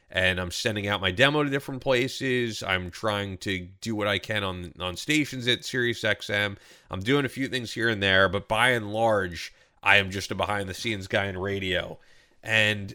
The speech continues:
that is when podcasting really starts to take off. That's around the time Joe Rogan's podcast really starts to get known. And I go, "You know what? I have access to all these studios at Sirius X M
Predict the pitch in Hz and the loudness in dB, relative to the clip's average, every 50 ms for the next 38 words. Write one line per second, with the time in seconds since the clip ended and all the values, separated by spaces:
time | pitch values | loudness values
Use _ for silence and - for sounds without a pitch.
0 | - - 107 110 120 143 160 156 160 170 127 - - 123 123 127 127 - - 139 | -12 2 6 8 8 8 8 4 -2 -4 -6 -4 -4 -2 -2 -2 -2 -2 -4 -4
1 | 135 131 - - 139 127 113 101 101 110 117 117 - - 127 117 107 - - - | -4 -4 -4 -6 -10 -10 -6 -4 -2 -2 -2 -2 -2 -2 -2 -2 -2 -2 -8 -10
2 | - 107 110 104 - 101 101 104 113 120 - - 98 95 - - 107 107 110 110 | -6 -4 -4 -2 2 4 6 6 6 4 2 -2 -4 -4 -4 -4 -2 -2 -2 -2
3 | 104 104 - - 107 104 101 98 92 - 107 101 98 95 95 98 101 107 104 98 | -2 -4 -6 -4 -2 -2 -2 -2 -2 0 0 2 2 2 2 2 0 -2 -4 -8
4 | - - 110 107 104 104 - - 110 107 - - 117 104 101 107 107 107 - - | -8 -6 -2 -2 -2 -2 -2 -2 -4 -4 -4 -6 -6 -6 -4 -4 -6 -6 -4 -2
5 | 113 104 - - - 110 110 101 - 107 110 110 110 113 117 113 - - - _ | -2 -2 -2 -4 -6 -6 -6 -4 -4 -4 -2 -2 0 -2 -2 -6 -10 -18 -20 _
6 | _ _ _ _ 113 110 107 104 101 101 - - 107 120 123 120 139 143 143 139 | _ _ _ _ 2 4 4 4 2 -2 0 2 2 2 2 2 2 2 2 2
7 | 143 143 139 - 123 113 117 127 147 175 190 202 190 - - 123 120 135 143 131 | 0 -2 -4 -6 -6 -4 -4 -2 0 0 0 -2 -2 -2 0 0 2 2 4 2
8 | 123 123 131 - - 135 - - - 92 110 110 110 113 - - - 127 117 117 | 2 2 0 -4 -6 -10 -8 -6 -2 0 0 0 0 -2 -6 -6 -4 -4 -2 0
9 | 110 107 98 98 92 - - - 113 110 110 104 - - 110 104 - - - 104 | 0 0 -2 -4 -10 -10 -6 -2 0 0 0 0 0 -2 -4 -4 -6 -6 -4 -2
10 | 98 104 107 113 113 | -2 -2 -2 -4 -10